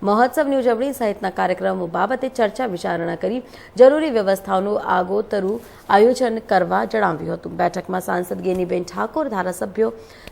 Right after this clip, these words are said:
દ્વારા લોકહિત અને જનકલ્યાણના પ્રશ્નો સંદર્ભે કરાયેલી કાર્યવાહી અંગે સમીક્ષા કરાઈ હતી, જેમાં જમીન માપણી, રિઝર્વ જમીનનું ફિઝિકલ વેરિફિકેશન, શાળામાં ઓઆરડીઓની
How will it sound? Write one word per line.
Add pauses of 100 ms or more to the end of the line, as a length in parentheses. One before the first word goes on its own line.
દ્વારા
લોકહિત
અને
જનકલ્યાણના
પ્રશ્નો
સંદર્ભે (400)
કરાયેલી
કાર્યવાહી
અંગે
સમીક્ષા
કરાઈ
હતી,
જેમાં (380)
જમીન
માપણી,
રિઝર્વ (680)
જમીનનું (140)
ફિઝિકલ (380)
વેરિફિકેશન,
શાળામાં (320)
ઓઆરડીઓની